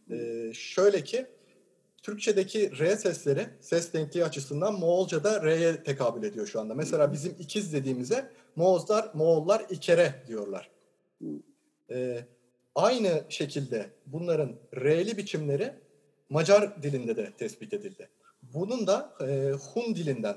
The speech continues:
Batı Hunlarından Macar diline kaldığı düşünülmekte ve Moğollarla Türklerin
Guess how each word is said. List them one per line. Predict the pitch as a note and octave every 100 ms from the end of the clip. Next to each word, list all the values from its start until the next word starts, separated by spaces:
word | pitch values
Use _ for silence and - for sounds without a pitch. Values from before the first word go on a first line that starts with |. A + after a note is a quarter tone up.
| -
Batı | D3 D3
Hunlarından | E3 E3+ D#3 D3 C#3+ F#3+
Macar | G3+ D#3 E3+ E3
diline | D#3 C#3+ C#3+ A#3 - _ _
kaldığı | C#3+ C3+ C3+ D#3+ F3+
düşünülmekte | G3 G3+ G#3 G3 G3 A3+ F#3+
ve | F#3+
Moğollarla | F3 G#3 A3 G3+ E3 C3+
Türklerin | G#3 G#3 E3+ F3 A3+